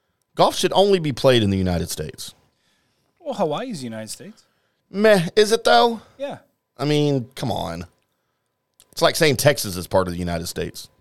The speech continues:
Speaker 2: I got a, I got a quote. Uh, we have an echo in the, in the
Speaker 1: Fix
Speaker 2: studio.
Speaker 1: it. Yeah, I know what it is.
Speaker 2: So we're fixing that. It's, it's, we can't hear, so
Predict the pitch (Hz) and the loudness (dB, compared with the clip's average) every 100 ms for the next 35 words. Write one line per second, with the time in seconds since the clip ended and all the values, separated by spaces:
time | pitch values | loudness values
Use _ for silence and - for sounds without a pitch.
0 | - _ - 135 185 180 160 139 _ - | -20 _ -8 0 4 4 4 0 _ -12
1 | 147 165 147 123 _ _ - 151 135 - | -4 -2 -2 -6 _ _ -4 -4 -4 -6
2 | 131 131 123 156 156 143 147 175 147 135 | -4 -4 -6 -10 -10 -8 -6 -2 0 0
3 | 131 123 120 113 107 - - - - 131 | -2 -4 -6 -6 -10 -16 -20 -20 -18 -16
4 | 120 - 135 113 110 - - 78 78 78 | -16 -14 -14 -14 -16 -20 -20 -16 -12 -10
5 | 82 78 78 - - - - - _ _ | -10 -10 -12 -16 -20 -20 -20 -20 _ _
6 | - 123 120 - _ _ _ _ _ - | -14 -10 -10 -14 _ _ _ _ _ -4
7 | 147 - 185 - 139 135 117 - _ _ | -4 0 -2 -2 -4 -4 -6 -14 _ _
8 | _ _ _ _ _ 113 _ _ _ _ | _ _ _ _ _ _ _ _ _ _
9 | 123 - 123 113 127 107 - - 113 95 | -20 -14 -12 -12 -14 -16 -12 -10 -12 -14